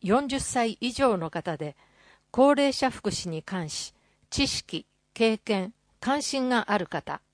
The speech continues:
市議会議員、市の各行政委員会委員、公務員は除く。任期、五月一日から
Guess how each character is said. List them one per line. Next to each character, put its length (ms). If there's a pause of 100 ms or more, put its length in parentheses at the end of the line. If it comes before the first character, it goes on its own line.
(880)
市 220
議 160
会 260
議 140
員、 220 (120)
市 240
の 280
各 300
行 180
政 400
委 60
員 180
会 340
委 80
員、 280 (220)
公 200
務 160
員 180
は 100
除 400
く。 180 (1200)
任 260
期、 300 (500)
五 160
月 280
一 300
日 220
か 140
ら 200